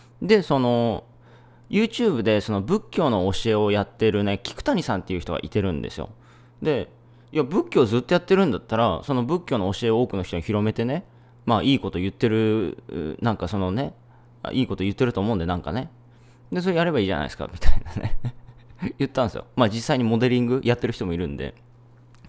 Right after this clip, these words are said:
で、僕も聞いてるんでね。「ああ、やっぱ仏教いいね」、みたいなね。<laughs> そう。<laughs> いや、何千年の歴史ですよね。<laughs> で、あのー、まあ、それをなんか、その、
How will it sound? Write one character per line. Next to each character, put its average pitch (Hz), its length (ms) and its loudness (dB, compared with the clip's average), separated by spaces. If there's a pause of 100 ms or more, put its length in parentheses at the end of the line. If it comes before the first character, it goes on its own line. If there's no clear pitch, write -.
(240)
で、 139 80 0
僕 131 160 2
も 101 80 -2
聞 135 140 0
い 127 40 2
て 131 100 2
る 110 100 2
ん 80 40 -4
で 64 80 -8
ね。 123 180 -6 (540)
「あ 92 320 -2
あ、 - 60 -10
や 101 80 -4
っ - 40 -8
ぱ 92 80 -4
仏 95 180 -6
教 95 120 -8
い 92 80 -2
い - 20 -2
ね」、 71 200 -8
み - 80 -14
た - 80 -12
い - 180 -18
な 98 100 -6
ね。 - 100 -10 (100)
<laughs> - 80 -14
そ - 220 -16
う。 - 20 -18
<laughs> - 600 -20
い - 0 - (760)
や、 101 100 -4
何 127 260 4
千 127 220 4
年 120 160 4
の 117 100 4
歴 113 180 2
史 123 100 -2
で 107 100 0
す 78 60 -10
よ 67 60 -12
ね。 - 160 -12 (960)
<laughs> 165 920 -18
で、 185 400 0 (320)
あ 139 220 2
の 127 720 2 (800)
ー、 151 60 -6
ま 170 100 0
あ、 175 40 2
そ 196 120 4
れ 220 120 6
を 208 260 6
な 147 140 4
ん 135 40 -4
か、 104 120 0 (140)
そ 143 140 0
の、 127 160 0